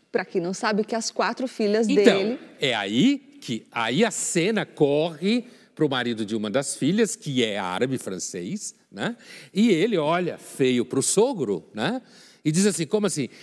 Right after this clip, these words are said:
Speaker 2: Ah, ah, ele fala, "Eu não vi um francês na calçada." E, e, e aí o, o genro dele fala,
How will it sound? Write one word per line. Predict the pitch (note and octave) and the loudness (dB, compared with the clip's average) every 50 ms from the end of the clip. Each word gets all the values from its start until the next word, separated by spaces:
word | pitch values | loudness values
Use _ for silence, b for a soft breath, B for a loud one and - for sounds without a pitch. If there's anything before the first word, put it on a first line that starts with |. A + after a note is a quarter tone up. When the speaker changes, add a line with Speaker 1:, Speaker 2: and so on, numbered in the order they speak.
| B B B B - | B B B B -12
Speaker 2:
Ah, | B2+ A#2+ A#2 A#2 | -10 -10 -10 -6
ah, | C#3 C#3 C3 B2 A2+ G#2 F#2 G2+ | -4 -2 -2 0 0 -2 -2 0
ele | C3+ C3+ C3 | 0 0 2
fala, | - - D3+ B2+ C3 | 0 0 -2 -2 0
"Eu | D3 G3 G#3 | 0 0 0
não | G3 D#3 | 0 0
vi | B2 B2+ B2+ | -2 -4 -4
um | B2 A#2+ | -2 -2
francês | - D3+ C3 B2+ - C#3+ C3 A2+ | 0 0 -2 0 0 0 0 0
na | C3+ C#3 | 0 -2
calçada." | - - G3+ F#3+ - - C#4 C4+ C4 A3+ F3 C#3+ B2+ A2 - B B B B B | -2 -2 -4 -2 0 0 0 0 0 -2 -4 -4 -6 -6 -8 B B B B B
E, | B C#3 C3 C3+ C3 C3+ B2+ B2+ B2 B2+ C3 | B 0 0 0 2 2 4 4 4 4 4
e, | |
e | B2+ | 4
aí | B2 B2 B2 B2+ C#3 | 4 2 2 2 2
o, | D3 C#3+ C3 B2 A#2 | 4 4 2 2 0
o | A#2 A#2+ | 0 -2
genro | - - B2 C3 B2+ A#2+ A#2+ | 0 2 2 2 2 0 -2
dele | G#2+ A#2+ A#2+ A2+ | 0 0 0 0
fala, | - - B2+ A2+ F#2+ | 0 -2 -2 -2 -2